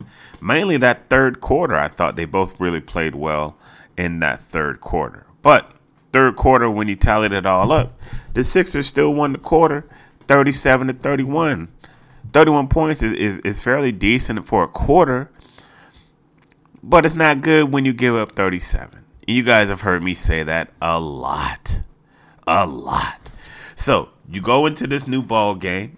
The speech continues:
after halftime. You're like, "Okay, it's, it's one zip," right? 'Cause, 'cause, you know, Philly's up by one.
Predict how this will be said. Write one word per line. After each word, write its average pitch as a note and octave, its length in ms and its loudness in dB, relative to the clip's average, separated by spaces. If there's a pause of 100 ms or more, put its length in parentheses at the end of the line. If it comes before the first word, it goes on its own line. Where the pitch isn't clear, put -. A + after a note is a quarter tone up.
(120)
after G2+ 320 2
halftime. E2+ 680 2
You're A#2+ 80 -6
like, A2 200 -4
"Okay, A#2+ 380 0
it's, C3 220 -10
it's F#2+ 240 -6
one G2 480 0
zip," E2+ 460 -4
right? F2 340 0
'Cause, F#2 320 -6
'cause, E2 360 -8
you F2 100 -8
know, D2+ 160 -4
Philly's F#2+ 460 -2
up E2+ 180 -2
by E2+ 140 0
one. - 400 -12